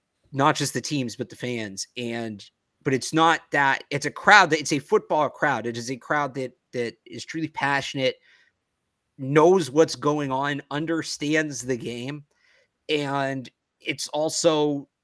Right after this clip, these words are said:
the way the game is played. It, it hinges on every play. It, it's a game of anticipation because there may not be, like, yeah, they'll run the ball and go back and forth and punt back and forth, but it's, it, it's building to something.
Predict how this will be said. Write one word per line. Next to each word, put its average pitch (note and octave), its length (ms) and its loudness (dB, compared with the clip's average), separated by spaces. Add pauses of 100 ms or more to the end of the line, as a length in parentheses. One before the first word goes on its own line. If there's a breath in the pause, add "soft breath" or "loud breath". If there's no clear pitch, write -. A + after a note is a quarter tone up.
the C#3+ 80 -4
way D3+ 320 4
the E3+ 120 0
game D3 340 -2
is C3 100 -6
played. C3 840 0 (1040)
It, F3+ 260 0
it D#3+ 220 4
hinges F#3 400 -2
on F3 140 2
every D3 240 -4
play. G3 400 -2
It, A#2+ 120 -8
it's C#3+ 180 -12
a - 20 -10
game F3+ 280 -4
of F3+ 120 -6
anticipation D#3 920 -8
because D3 400 -6 (360 soft breath)
there F3+ 240 2
may A3+ 240 0
not A3+ 320 -2
be, G3 120 -12
like, F3 320 -6
yeah, B3+ 280 4
they'll F#3+ 180 0
run A3 220 2
the G#3+ 60 -4
ball G3 280 2
and F3 100 -8
go F3 120 -6
back E3+ 240 -2
and D#3+ 100 -12
forth D#3+ 220 -8
and C#3+ 100 -16
punt B3 240 -8
back F3 220 0
and C#3+ 100 -10
forth, A#2 240 -8
but C#3+ 80 -4
it's, D3 220 -6
it, D#3+ 260 -4
it's D#3+ 220 -6
building F#3+ 560 -4
to G#2 80 -12
something. - 480 -14